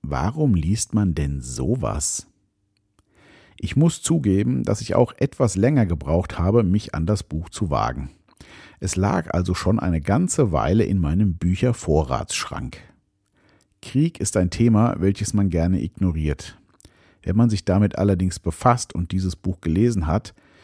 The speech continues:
wird einem klar, dass der Krieg zur Menschheitsgeschichte gehört. Wir alle führen Krieg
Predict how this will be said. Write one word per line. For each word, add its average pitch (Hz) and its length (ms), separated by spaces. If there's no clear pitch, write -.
wird 135 280
einem 95 300
klar, 107 400
dass 87 160
der 82 120
Krieg - 480
zur 92 160
Menschheitsgeschichte 87 1120
gehört. - 560
Wir - 160
alle 127 180
führen 71 300
Krieg - 420